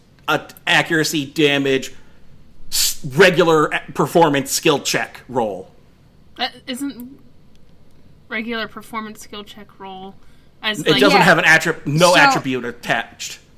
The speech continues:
Speaker 2: You can't roll just perform without an attribute attached, though.
Speaker 3: Technically, that is true. All right, that's fine.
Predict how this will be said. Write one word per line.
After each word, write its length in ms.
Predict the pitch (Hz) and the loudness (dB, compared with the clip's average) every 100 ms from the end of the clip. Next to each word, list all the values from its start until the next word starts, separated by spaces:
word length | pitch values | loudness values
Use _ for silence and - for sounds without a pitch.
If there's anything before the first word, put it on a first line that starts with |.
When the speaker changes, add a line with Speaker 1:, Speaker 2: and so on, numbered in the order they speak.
| - - - - | -20 -20 -20 -14
Speaker 2:
You 120 | 254 | -14
can't 420 | - 269 285 226 - | -8 -4 -4 -6 -12
roll 320 | 233 240 294 | -4 -2 -2
just 200 | 254 233 | -4 -8
perform 320 | 254 - 214 | -10 -6 -4
without 220 | 190 196 185 | -6 -8 -10
an 60 | |
attribute 400 | 170 175 185 160 | -8 -10 -14 -18
attached, 440 | 156 - 147 - - | -18 -18 -18 -18 -20
though. 280 | 120 151 - - _ _ - - - - - - | -20 -20 -20 -20 _ _ -20 -20 -20 -20 -20 -16
Speaker 3:
Technically, 540 | - 233 233 226 240 196 | -8 -8 -6 -10 -8 -8
that 220 | 190 185 | -6 -6
is 160 | 175 | -8
true. 440 | - - 170 95 180 - - - | -14 -14 -14 -14 -18 -20 -14 -2
All 80 | |
right, 220 | 247 202 - - | -2 -2 -10 -8
that's 280 | 226 285 - 294 | -2 -2 -2 -4
fine. 440 | - 294 381 151 | 0 2 4 2